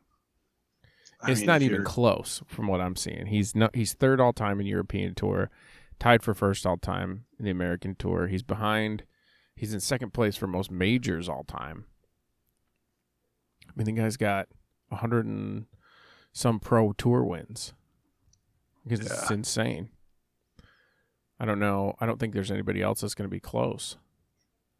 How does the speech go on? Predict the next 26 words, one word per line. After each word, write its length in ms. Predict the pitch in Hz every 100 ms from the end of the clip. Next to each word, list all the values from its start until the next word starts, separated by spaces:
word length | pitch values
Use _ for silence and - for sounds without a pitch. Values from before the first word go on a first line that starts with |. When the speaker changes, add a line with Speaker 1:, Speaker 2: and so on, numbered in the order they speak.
| _ _ _ _ -
Speaker 2:
when 160 | 117
you 80 | 104
combine 460 | - 92 95 113 101
these 200 | 95 107
numbers. 480 | 92 87 87 - - _ _ _ _ _ _ _ _ _ _ _ _ _ _ _ _ _ _ _ _ _ _ _
Speaker 1:
That's 240 | 131 113 -
true. 400 | - 113 107 104
Speaker 2:
Go 100 | 110
get 140 | 104 95
him, 80 | 87
Tiger. 400 | 92 92 101 110 _ _ _ _ _ _ _ _ _ _ _ _ - - _ _ _ - -
Speaker 1:
Yeah. 200 | 143 139 - - _ _
But, 120 | 120
like, 240 | 123 123 120
I 80 |
mean, 240 | 123 123 113
you 100 | 113
think 220 | - 120
about, 320 | 131 120 107 - -
I, 160 | 123 -
I 60 |
think 240 | 117 156 -
what's 160 | 151
crazy 380 | - 123 120 113
is, 120 | 107 104
like, 300 | 98 -